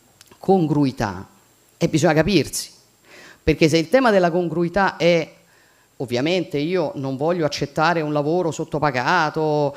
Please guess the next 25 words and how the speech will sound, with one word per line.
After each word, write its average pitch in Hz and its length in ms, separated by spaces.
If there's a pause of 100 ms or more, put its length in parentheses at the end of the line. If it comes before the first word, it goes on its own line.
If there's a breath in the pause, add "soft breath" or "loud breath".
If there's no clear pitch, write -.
(160 loud breath)
che - 140
mi 147 100
sfrutta, 143 540
sono 151 240
d'accordo 131 540
e - 20
ovviamente 123 420
noi 135 140
poi 135 140
stiamo 120 240
riformando 117 420
tutta 120 160
la 117 80
materia, 131 400
per 117 140
cui 147 120
anche 135 220
queste 123 240
cose 151 220
le 123 80
chiariremo 123 480
meglio. 113 540 (1160 soft breath)
Io 170 160
sono 139 160
d'accordo, 120 800